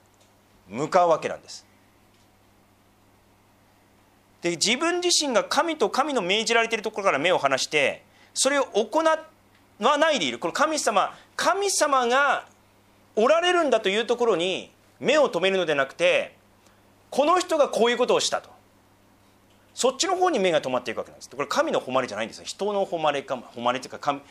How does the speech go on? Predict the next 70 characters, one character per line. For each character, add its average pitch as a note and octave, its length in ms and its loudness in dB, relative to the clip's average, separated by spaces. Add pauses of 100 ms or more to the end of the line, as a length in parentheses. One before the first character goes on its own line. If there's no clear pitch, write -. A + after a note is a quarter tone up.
(180)
人 - 300 -4
に B3 120 -2
注 G#3 200 0
目 D#3 220 -4
が C3 80 0
い A#2+ 60 -6
く A#2+ 60 -8
わ G#2 60 -8
け - 80 -16
で - 80 -20
す - 80 -20
よ。 - 80 -20 (2750)
ま B3 140 2
た、 C4 100 4
罪 F4+ 360 0
を C4+ 60 0
こ - 140 -2
と B3+ 100 2
さ B3 100 4
ら B3 60 2
に A#3+ 100 -2
取 A3+ 160 0
り A#3+ 40 4
上 A#3 60 0
げ A#3 80 2
る A#3 80 -2
こ G3+ 60 -6
と F#3+ 80 -6
に D3+ 80 0
よ C#3 80 0
っ - 20 -10
て、 D3+ 100 -4
箴 A#3+ 240 0
言 D#3+ 280 -2 (140)
の D3 80 -4
中 D#3+ 200 2
で B2 60 0
は C3 220 2 (160)
十 G#3 120 -2
七 G#3+ 140 4
章 F3 100 0
の C3 80 -4
九 D#3 160 -4
節 C3 200 -8
に、 B2+ 280 -6 (720)
人 - 280 2
の D#4+ 140 4
間 C#4+ 200 2
に A#3 80 -4
亀 - 320 0
裂 D4 260 -4
を C4 300 2 (360)
生 F#3+ 300 0
じ F3+ 80 0
さ E3+ 140 0
せ E3+ 100 0
る C3+ 80 -2
と B2+ 80 -8
い - 20 -4
う - 40 -6
こ A2+ 40 -16
と A2 80 -8
が - 80 -12
書 A2 60 -4
い G2 60 -8
て - 60 -18
あ - 20 -20
り - 60 -20
ま - 40 -20
す。 - 160 -16